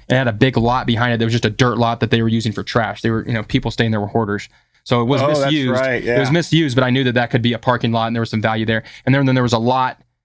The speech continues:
Speaker 1: down the, you know, just to, on the lot next to that. So skip another duplex and then the lot. And he was using that as the apart-, as the, uh, parking lot. There was about twelve parking spots there.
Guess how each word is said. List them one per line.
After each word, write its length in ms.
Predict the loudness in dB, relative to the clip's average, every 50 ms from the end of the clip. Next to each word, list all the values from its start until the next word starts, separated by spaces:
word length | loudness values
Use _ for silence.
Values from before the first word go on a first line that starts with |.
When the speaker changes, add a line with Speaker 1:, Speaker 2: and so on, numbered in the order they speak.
| _ _ _ _ -2
Speaker 1:
down 260 | 0 0 2 2 2
the, 120 | 0 0 0
you 160 | -2 0 0
know, 120 | 0 0 2
just 240 | 0 0 -2 -2 _ _ _ _ _ _ _ _ _ _ _ _ _ _ -2
to, 120 | 0 0 2 2
on 80 | 2
the 80 | 2 2
lot 240 | 2 2 0 0 0
next 280 | 0 0 0 -2 -4
to 60 | -4 -4
that. 140 | -4 -2 -2
So 120 | -4 -4
skip 300 | -4 -2 -2 -2 -2 -2 -4 -6 -4
another 240 | -2 0 0 0 0
duplex 380 | 0 0 0 2 0 0 2
and 80 | 2 0
then 80 | 0 2
the 80 | 0
lot. 340 | 0 0 0 0 -2 -4 -8 -16 -20 -18 -4
And 120 | 0 2 2
he 100 | 2 2
was 120 | 2 2
using 200 | 2 2 2 2
that 100 | 2 2
as 80 | 0 0
the 100 | 0 -2
apart-, 320 | -2 -2 -2 -2 -2 0 -2
as 260 | -2 -2 -2 -2 -2
the, 220 | -2 -2 -2 0 -2
uh, 160 | -4 -4 -6 -10 -16 _
parking 280 | -2 -2 0 0 -2 -2
lot. 180 | -2 -4 -6 -10 -12 -16 -18 -18 -6 -2
There 200 | 0 0 2 2
was 140 | 0 0 0
about 420 | 0 0 0 0 -2 -2 -4 -8 -14
twelve 480 | -10 -2 0 2 2 2 0 -2 0
parking 240 | 0 0 0 0 -2
spots 280 | 0 0 -2 -2 0 0
there. 200 | -2 -2 -2